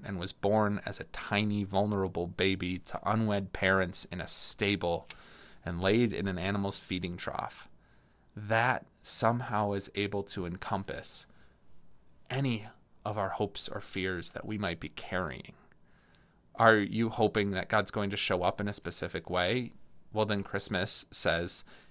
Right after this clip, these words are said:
yeah, God has shown up in the most vulnerable and humble of ways to be with us,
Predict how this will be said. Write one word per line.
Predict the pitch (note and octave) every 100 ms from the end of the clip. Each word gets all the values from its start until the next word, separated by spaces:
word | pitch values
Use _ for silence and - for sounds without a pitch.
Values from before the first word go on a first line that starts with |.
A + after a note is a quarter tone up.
| -
yeah, | A#2 G#2+ -
God | G#2+ G#2 G#2 -
has | - G#2 G2+
shown | - F#2 F2+
up | E2+ -
in | G2+ G2+
the |
most | F#2+ F#2+ -
vulnerable | F#2 F#2+ G2 G#2+ F#2+ F#2+ F#2
and | F#2
humble | - A2 G#2+ G2 D#2
of | G2
ways | F2+ F#2 -
to | - A#2
be | G2
with | F#2 -
us, | D2+ -